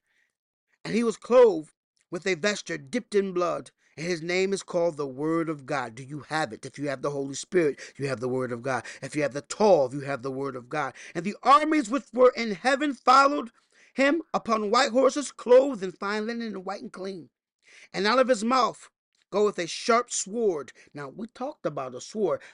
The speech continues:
This is that very destroying weapon from Ezekiel, the sword of God. Do you know it? Do you have one? Do you carry it with you by your side? It should be a part of your armor. How you doing?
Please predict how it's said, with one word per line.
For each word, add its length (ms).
This 160
is 100
that 200
very 280
destroying 880
weapon 420
from 200
Ezekiel, 720
the 100
sword 460
of 180
God. 360
Do 100
you 240
know 400
it? 220
Do 140
you 280
have 380
one? 220
Do 120
you 340
carry 380
it 100
with 300
you 240
by 220
your 220
side? 400
It 120
should 320
be 140
a 60
part 360
of 120
your 180
armor. 440
How 180
you 200
doing? 440